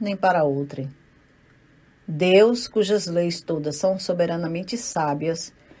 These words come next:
nada faz de inútil. Pela reencarnação no mesmo globo,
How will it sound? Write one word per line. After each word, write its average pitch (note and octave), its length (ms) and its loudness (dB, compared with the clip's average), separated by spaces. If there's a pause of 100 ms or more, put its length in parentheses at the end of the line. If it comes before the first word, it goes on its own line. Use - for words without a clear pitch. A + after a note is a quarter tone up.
(240)
nada A3 560 2
faz F3 420 2
de F3+ 120 -4
inútil. C#3+ 560 -4 (1120)
Pela A#3 320 8
reencarnação G#3 920 -2
no F3+ 100 -2
mesmo A#3+ 380 4
globo, D#3+ 540 -2